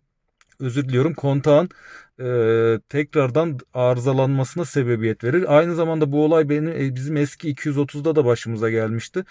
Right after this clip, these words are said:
Ben hiç uğraşmadım arkadaşlar. Komple göbeği orijinal yıldızlı sıfır göbek aldım ve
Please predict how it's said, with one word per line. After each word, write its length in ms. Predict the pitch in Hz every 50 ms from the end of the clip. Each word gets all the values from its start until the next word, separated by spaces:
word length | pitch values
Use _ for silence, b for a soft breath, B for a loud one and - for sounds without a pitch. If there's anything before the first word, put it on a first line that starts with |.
| b b b b b b b b -
Ben 360 | 123 127 151 170 190 202 196 - _ _
hiç 360 | - - - 214 202 - - -
uğraşmadım 680 | 160 151 165 190 202 190 - 175 165 151 143 143 143
arkadaşlar. 560 | 143 139 131 - 156 151 135 - - 127 123
Komple 400 | - - 180 190 196 - - 156
göbeği 480 | 139 123 120 147 151 143 170 170 180 180
orijinal 580 | - 143 139 147 135 139 170 175 160 147 131 120
yıldızlı 720 | 139 151 160 160 143 156 170 147 143 127 127 147 175 185 b b b b b b b b b _
sıfır 520 | - - - - 208 - - - 156 143 - - - _ _ _ -
göbek 520 | 131 120 117 135 151 156 147 180 185 - - - -
aldım 520 | 147 135 135 135 131 123 180 180 165 143
ve 140 | 147 180 185